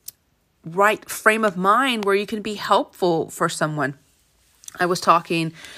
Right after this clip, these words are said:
with a prospective client the other day, and as always, I always like to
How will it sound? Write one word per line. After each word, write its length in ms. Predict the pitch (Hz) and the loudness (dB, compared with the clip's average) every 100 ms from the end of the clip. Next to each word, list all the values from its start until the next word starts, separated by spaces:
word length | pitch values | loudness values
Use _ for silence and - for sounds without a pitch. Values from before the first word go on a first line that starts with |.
| - - | -20 -18
with 440 | - 180 175 175 170 | 0 6 8 8 4
a 340 | 170 160 156 156 | 2 2 2 -2
prospective 720 | - 175 - 165 165 165 160 | -4 -4 2 2 2 -2 -4
client 600 | - 160 165 160 156 160 | -4 2 4 4 -2 -4
the 140 | 160 | 0
other 220 | 156 156 151 | 2 2 0
day, 440 | 151 151 151 156 | 2 2 2 0
and 300 | - 151 151 - | -2 -4 -2 0
as 180 | 160 | 2
always, 340 | 175 170 165 165 | 2 2 2 2
I 140 | 160 | 0
always 260 | 170 175 - | 2 0 0
like 220 | 160 160 | -2 -2
to 360 | - 160 151 | -4 -4 -2